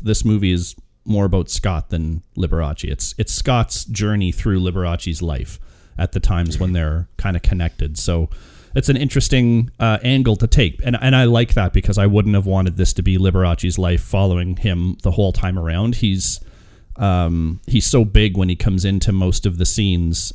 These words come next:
um, whereas Matt Damon's character is a little bit more, well, even. I don't know if that's the right phrasing. I, I, I like following Matt Damon as new into this world rather than Liberace bringing in young boys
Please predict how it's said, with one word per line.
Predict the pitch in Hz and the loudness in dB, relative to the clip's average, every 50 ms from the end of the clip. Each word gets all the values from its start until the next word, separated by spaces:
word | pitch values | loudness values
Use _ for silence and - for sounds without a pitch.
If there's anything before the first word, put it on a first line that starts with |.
| - | -4
um, | - 95 90 85 82 80 80 82 80 | -2 -2 0 0 0 0 -2 -4 -4
whereas | - 98 92 90 90 87 85 82 82 80 - - - - | -2 0 0 2 2 2 2 0 0 -2 -2 -4 -6 -6
Matt | - 104 95 87 85 | -4 -2 -2 0 0
Damon's | - 101 98 92 90 82 - | 0 0 0 0 -2 -2 -4
character | - 101 87 87 - - 90 | -4 -4 -4 -4 -4 -4 -6
is | 90 95 | -4 -2
a | 95 | -2
little | 90 90 92 90 | -2 -2 -2 0
bit | 85 92 - | -2 -2 -2
more, | - 92 87 85 82 82 82 82 82 - - _ _ _ _ _ _ _ _ _ _ | -2 -4 -2 -2 -2 0 0 -2 -2 -4 -8 _ _ _ _ _ _ _ _ _ _
well, | - 95 82 80 78 82 85 - - _ | -4 -2 0 0 0 -2 -4 -6 -12 _
even. | - 113 98 90 101 104 113 117 123 123 - | 0 0 2 2 2 0 0 0 0 -2 -4
I | - 104 107 | -2 -2 0
don't | 104 92 | 0 0
know | 82 76 78 76 | 0 0 -2 -2
if | 78 76 | -4 -4
that's | - 78 80 - - | -4 -6 -6 -6 -4
the | - 80 | -4 -2
right | 80 78 80 76 71 - _ _ _ _ _ _ - | -2 -2 -2 -4 -6 -10 _ _ _ _ _ _ -20
phrasing. | - - - - - - 85 80 76 78 80 98 | -20 -10 -8 -4 -2 -2 -2 -2 -2 -2 -4 -2
I, | - 147 - | -2 -2 0
I, | - - 127 | 0 -2 0
I | - 131 | 0 -2
like | 135 131 135 135 139 143 - | -2 0 2 2 2 0 0
following | - - 131 117 117 117 110 107 104 101 95 | 0 2 2 4 4 4 2 2 0 0 0
Matt | 104 104 92 - | 0 -2 0 0
Damon | 101 95 92 90 87 87 | 0 0 0 0 0 -2
as | 85 - | -2 -2
new | 95 95 95 92 92 | -2 0 0 0 0
into | 92 90 85 - | 0 0 0 0
this | 90 85 87 - - | 0 -2 -2 -4 -2
world | - 85 85 85 80 78 80 - - - - - - - | -2 0 0 2 2 0 -2 -4 -6 -12 -12 -20 -20 -6
rather | - 98 90 87 85 90 | -2 0 0 2 0 0
than | 90 87 87 87 | 0 0 0 0
Liberace | 90 85 85 85 80 82 80 - - 82 78 | 0 0 0 0 0 0 -2 -2 -4 0 0
bringing | - 80 78 78 78 78 | 0 0 0 -4 -4 -4
in | 78 78 78 80 87 95 - | -4 -4 -4 -4 -6 -6 -4
young | - 90 82 85 | -4 -2 -2 -2
boys | 80 80 73 78 80 - - - - | -2 -2 -2 -2 -4 -4 -6 -8 -14